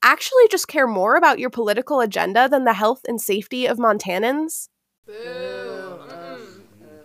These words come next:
Speaker 1: If you've been reading What the Hell into this session, you may have noticed we've been using the word no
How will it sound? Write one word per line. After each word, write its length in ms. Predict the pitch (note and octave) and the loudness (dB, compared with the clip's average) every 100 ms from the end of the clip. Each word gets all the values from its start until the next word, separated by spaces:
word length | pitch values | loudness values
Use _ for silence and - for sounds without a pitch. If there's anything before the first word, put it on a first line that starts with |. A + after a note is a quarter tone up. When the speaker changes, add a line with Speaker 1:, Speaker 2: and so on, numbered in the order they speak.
| D3 - - A2 F#2+ F#2 _ _ _ _ _ _ _ _ - | _ -20 -20 -20 -20 _ _ _ _ _ _ _ _ _ -6
Speaker 1:
If 200 | D#4+ F#4+ | -2 4
you've 180 | A4 - | 4 6
been 200 | F#4 D4 | 2 4
reading 340 | C#4 C#4 A#3+ | 2 2 2
What 160 | A3+ A3 | 2 0
the 100 | A#3 | -2
Hell 180 | G#3+ | 0
into 180 | A3+ A#3 | 0 0
this 180 | A#3+ A#3+ | -2 -4
session, 580 | - A#3+ - C4+ C4+ C4+ | -4 -4 -2 -2 -2 -4
you 180 | C4+ D4+ | -2 0
may 180 | E4 F#4+ | 2 0
have 180 | G#4 | -2
noticed 420 | C4 G#3+ G#3+ A3 C4+ | -2 0 0 0 2
we've 220 | D#4 D#4 | 2 4
been 180 | E4+ D#4 | 4 4
using 320 | C#4+ D4+ C#4 | 4 2 2
the 100 | B3 | 4
word 340 | G#3+ G#3+ G3+ | 6 6 4
no 600 | - G3 E3+ F3+ F#3 G3 | 0 -2 2 4 4 2